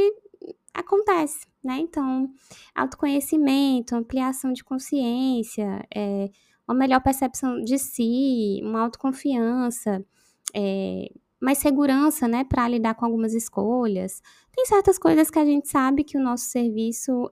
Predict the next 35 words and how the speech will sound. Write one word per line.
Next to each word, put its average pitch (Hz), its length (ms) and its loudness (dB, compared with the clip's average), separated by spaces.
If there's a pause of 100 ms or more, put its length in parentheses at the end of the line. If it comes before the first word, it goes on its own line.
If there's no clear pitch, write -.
é, 214 320 0 (840)
e-, 254 200 2
ele, 277 480 4 (320)
ele 269 200 4
tem 370 180 6
essa 427 180 2
tendência, 269 580 4
ele 214 140 2
não 269 160 2
é 302 60 4
uma 320 160 4
promessa, 339 760 0 (220)
né? 196 180 0
A 220 40 0
gente 226 260 -2
não 233 80 2
vai 233 140 0
prometer 285 500 0
isso. 226 380 0 (420)
Mas, 311 420 4 (560)
quando 370 180 6
a 440 40 6
gente 403 240 4
olha 294 160 4
pro 269 160 0
consultório 226 600 0
e 196 40 0
vê 240 380 2
os 247 160 0
nossos 214 260 -4
pacientes, 269 560 2
a 262 80 2
gente 269 240 -2
percebe 349 460 4
que 381 280 2